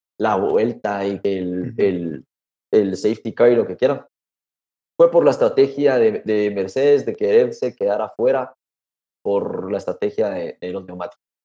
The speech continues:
Speaker 2: Sí.
Speaker 1: Entonces, la estrategia, todo cuenta acá, pero yo so-, solo voy a decir un comentario breve. Lewis Hamilton es puro, es para Netflix, es para Netflix que dices,
Speaker 2: <laughs> Es
Speaker 1: "Wow,
Speaker 2: para
Speaker 1: va,
Speaker 2: Netflix.
Speaker 1: va, va a ganar el domingo", y qué hueva.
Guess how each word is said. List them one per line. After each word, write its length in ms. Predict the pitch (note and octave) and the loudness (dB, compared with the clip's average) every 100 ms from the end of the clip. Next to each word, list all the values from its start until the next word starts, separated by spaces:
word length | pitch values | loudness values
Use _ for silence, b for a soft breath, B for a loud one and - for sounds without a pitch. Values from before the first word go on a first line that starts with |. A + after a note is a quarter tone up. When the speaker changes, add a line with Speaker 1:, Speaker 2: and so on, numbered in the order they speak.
| _ _ _ _ _ B2 | _ _ _ _ _ -6
Speaker 2:
Sí. 80 | |
Speaker 1:
Entonces, 320 | A2+ G#2 A#2+ - | -6 -4 -4 -2
la 100 | A2+ | -4
estrategia, 380 | G2 - E3 D#3+ | -2 0 0 4
todo 280 | G3+ A#3 A3+ | 4 4 4
cuenta 260 | A3 A3 | 2 4
acá, 340 | - G3 A3+ - _ _ _ _ _ - | 0 0 -2 -8 _ _ _ _ _ 2
pero 240 | A#3 A#3+ | 6 8
yo 120 | A3+ | 6
so-, 300 | - E3+ - - | 4 -2 -4 -2
solo 160 | F3+ | 2
voy 120 | F3+ F3 | 4 4
a 40 | |
decir 240 | E3 D3+ | 2 0
un 80 | D#3+ | -6
comentario 480 | D#3 F3 B2+ C#3 C#3+ | 0 0 2 4 6
breve. 460 | C#3 D3+ D#3+ D#3 - _ _ _ _ _ - | 8 6 6 0 -6 _ _ _ _ _ 2
Lewis 380 | C#3+ D3 B2+ C3 | 4 6 4 2
Hamilton 580 | C3+ C#3 B2 A#2+ A2 - _ _ _ - | -2 -2 -2 -4 -4 -12 _ _ _ -6
es 340 | A#2 C3 - - - | 0 0 -2 -10 2
puro, 720 | C#3 C#3 C3+ C3+ B2+ - - _ _ _ _ _ - | 4 6 6 6 2 -4 -18 _ _ _ _ _ -4
es 120 | B2 | 0
para 260 | E3+ C3+ A#2+ | 2 2 4
Netflix, 500 | D3+ D#3 C3+ A2+ - | 4 4 -4 -6 -8
es 120 | - | -8
para 220 | - D3 | -2 0
Netflix 360 | A#2+ C#3+ - D4+ | 0 -4 -2 -2
que 100 | E4+ F4 | 0 -2
dices, 120 | C#4 | -2
Speaker 2:
<laughs> 80 | C3 | -2
Es 60 | |
Speaker 1:
"Wow, 200 | C#3 C3+ | 0 0
Speaker 2:
para 200 | G#2+ B2+ | 0 0
Speaker 1:
va, 60 | C3+ | 0
Speaker 2:
Netflix. 260 | - C#3+ - | 0 -4 -6
Speaker 1:
va, 180 | C#3 B2+ _ _ _ B2+ | -10 -10 _ _ _ -2
va 60 | |
a 40 | C#3 | 0
ganar 200 | D#3 D#3+ D#3 | 2 4 6
el 120 | C#3+ | 4
domingo", 560 | C3 C3+ D3+ B2+ G#2+ | 0 -2 -6 -4 -4
y 60 | G#2+ | -6
qué 100 | - | -4
hueva. 460 | B2 C3 B2+ G2+ F#2+ | -2 0 0 -4 -10